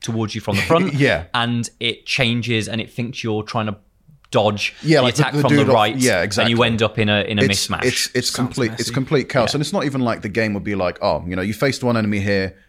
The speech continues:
Speaker 2: Now here's just another one you're facing two." Now, sometimes it's, like, five different enemies at once. You might have, like, a little crawly guy behind you,
Speaker 1: Mm-hmm.
Speaker 2: a few brutes in front of you. And it's just, it is complete chaos. I personally did not find the game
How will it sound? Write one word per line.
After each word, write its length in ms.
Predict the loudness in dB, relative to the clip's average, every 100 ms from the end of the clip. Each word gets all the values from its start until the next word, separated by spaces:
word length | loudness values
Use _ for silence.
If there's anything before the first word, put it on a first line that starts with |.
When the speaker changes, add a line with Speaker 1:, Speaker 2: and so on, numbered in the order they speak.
| _
Speaker 2:
Now 180 | -6 -2
here's 240 | -2 -2 -4
just 240 | -8 -10 _ -2
another 300 | 2 2 2
one 340 | 0 -2 -4 -8
you're 100 | -6
facing 360 | -4 -4 -6
two." 160 | -6 -4
Now, 100 | -2
sometimes 460 | -2 0 0 0 -2
it's, 120 | -4
like, 220 | -4 -6 _
five 380 | -8 0 2 2
different 280 | -2 -4 -4
enemies 420 | -2 -2 -4 -4 -4
at 100 | -4
once. 240 | -4 -4
You 40 | -2
might 100 | -2
have, 100 | -2
like, 180 | -4 -4
a 20 |
little 180 | -4 -6
crawly 420 | -4 -2 -2 -2
guy 180 | -2 -2
behind 400 | -2 -2 -2 -2
you, 140 | -2
Speaker 1:
Mm-hmm. 280 | -4 -12 -12
Speaker 2:
a 40 |
few 180 | -6 -4
brutes 420 | -2 -2 -2 -4
in 120 | -6 -4
front 260 | -2 -2
of 140 | -4 -6
you. 160 | -4
And 100 | -4
it's 120 | -4
just, 240 | -6 -8 -10 -20 -20 _
it 140 | -2 0
is 220 | -2 -4 _ -8
complete 640 | -6 -4 -4 -6 -8 _
chaos. 320 | -2 0 0 0
I 200 | 0 0
personally 480 | -2 -2 -2 -2 -4
did 140 | -4 -4
not 220 | -4 -4
find 300 | -6 -4 -4
the 60 | -6
game 380 | -4 -4 -6